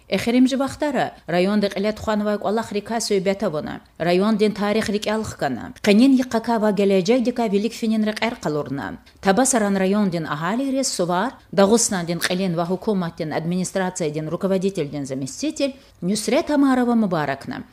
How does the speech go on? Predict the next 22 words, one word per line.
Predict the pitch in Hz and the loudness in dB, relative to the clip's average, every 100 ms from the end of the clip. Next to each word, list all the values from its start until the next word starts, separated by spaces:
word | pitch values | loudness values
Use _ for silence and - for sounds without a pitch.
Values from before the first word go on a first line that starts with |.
| _ - | _ -10
Ха | - - | -8 -4
инал | 330 349 311 | 0 2 2
ада | 285 254 262 - - _ | 2 0 -2 -8 -20 _
Республикаден | - 208 214 233 196 185 170 160 135 | 0 0 2 0 0 -2 -2 -4 -4
қиыл | - 269 302 | -2 -2 -2
Владимир | 190 185 170 185 151 | 0 0 2 -2 -2
Васильеван | 151 - 160 147 139 | -4 -4 -6 -4 -6
пата | 131 - 160 240 277 - _ - | -8 -8 -6 -6 -8 -16 _ -10
тебректен | 160 160 180 190 180 | -6 -4 -6 -6 -6
чарк | 160 - - | -6 -8 -10
алны. | - - 160 - - - _ - | -12 -12 -12 -12 -16 -20 _ 0
Қутқан | 233 - 233 294 349 | 0 2 2 4 4
ец | 285 302 | 2 2
одиес | 247 226 240 233 - 147 | 0 2 0 0 -4 -4
муниципальный | 165 170 175 170 202 302 320 | -4 -4 -4 -2 0 0 0
тешкелаттен | 302 - 285 277 269 269 | -4 -2 -2 -2 0 -2
тарихда | 254 233 240 240 220 226 | 0 0 -2 -2 -4 -2
темелде | 208 196 214 208 | 0 0 2 4
вертуш. | 226 226 269 254 151 - - - - | 4 2 2 2 2 -4 -10 -16 -4
Вири | 170 277 302 | 4 6 6
республикадех, | 269 - 285 247 226 185 151 - - - - | 2 0 0 2 2 0 -2 -4 -10 -20 -8
вири | 175 240 269 | 4 4 6